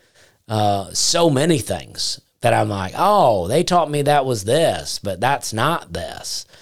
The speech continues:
I mean, I see things all the time on the internet where they'll show me the purpose of something, like, um, like, uh, like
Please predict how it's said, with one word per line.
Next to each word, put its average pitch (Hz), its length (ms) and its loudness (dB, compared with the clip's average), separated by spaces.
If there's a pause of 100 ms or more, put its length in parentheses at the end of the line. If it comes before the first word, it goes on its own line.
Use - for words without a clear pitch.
(400)
I 139 80 2
mean, 156 160 4
I 190 120 2
see 185 240 0
things 131 420 0
all 123 260 4
the 120 100 4
time 135 360 2
on 110 100 2
the 104 180 -2
internet 107 440 0
where 104 140 2
they'll 110 200 2
show 135 340 2
me 117 320 2 (360)
the 110 160 0
purpose 147 560 0
of 95 120 -4
something, 73 480 -6
like, 101 580 -4 (360)
um, 98 640 -2 (1000)
like, 147 460 0
uh, 101 540 2
like 107 260 -2